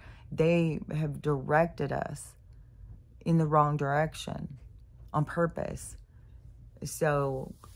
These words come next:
uh, so to be, to def-, to, it's like, uh, to become, uh, defeated, you know, they wanted to set us up for failure.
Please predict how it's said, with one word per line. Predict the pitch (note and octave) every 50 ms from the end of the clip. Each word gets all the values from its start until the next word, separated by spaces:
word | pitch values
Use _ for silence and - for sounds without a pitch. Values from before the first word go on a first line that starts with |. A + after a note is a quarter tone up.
| - - - - - - -
uh, | - C#2 B1 - - F#2 E2 - - - - - -
so | - - - E3+ D#3 C3+ - - - - D3+ C#3+ - -
to | - D#3 D#3+ E3+
be, | D#3 D#3+ E3+ - -
to | - - E3+
def-, | E3 D3 D#3 D3 C#3 - - - - - -
to, | - D3+ - - F3
it's | F3 D#3 -
like, | F3 D#3+ D3 C#3+ C#3 - - - - - - - - - - -
uh, | - D3 C#3 - - -
to | - E3+
become, | D#3+ D3+ D#3+ - - - - F3+ F3+ F3+ F3+ F3 F3 E3 - - - - -
uh, | - C#3 C#3 C3+ - - - - C#3+
defeated, | C#3+ D3+ D3+ - - - - F3 F#3 F#3+ D3+ C3+ B2 - - - - - - - - - - - - - - - -
you | - D3 C#3
know, | C3+ C3 C3 C3 C#3 - - -
they | D3 C#3+ C#3
wanted | C#3+ D3 D3+ C#3+ C#3+ D3 C#3+ C#3
to | - C#3+
set | - - - E3+ E3 D3+
us | D3 D3 D3 C#3+ -
up | - D2 D2+ - - -
for | - - - B2+ B2+ B2+ B2 B2+ B2+ -
failure. | - D#3+ E3+ F3 E3 D#3 D3 B2+ A#2 - - -